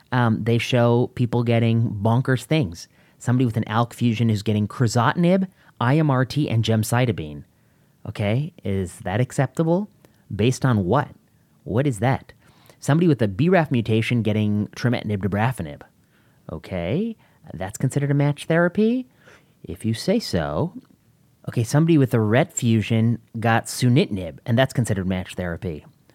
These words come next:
What, what are, what is this? What is this? Sunitinib is a ret inhibitor, perhaps weakly,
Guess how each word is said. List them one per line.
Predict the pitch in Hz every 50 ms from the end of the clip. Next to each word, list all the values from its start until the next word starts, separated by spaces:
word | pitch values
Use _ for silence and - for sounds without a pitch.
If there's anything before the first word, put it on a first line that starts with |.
| _ _
What, | 107 113 170 226 - _ _ _
what | - 104 104 104 117 180 214
are, | 214 202 - -
what | - 110 117 160 190
is | 214 165 - -
this? | 82 73 - - - - - - -
What | - 117 131
is | 104
this? | 85 87 - 95
Sunitinib | 104 101 92 85 92 - - - 123 131 - - 131 131 123
is | 110 98
a | 95 90
ret | 92 104 - 143
inhibitor, | 147 131 135 143 156 160 180 190 196 - _ _ _ _
perhaps | - - 107 95 87 - - -
weakly, | 92 95 117 123 - - 78 76 76 -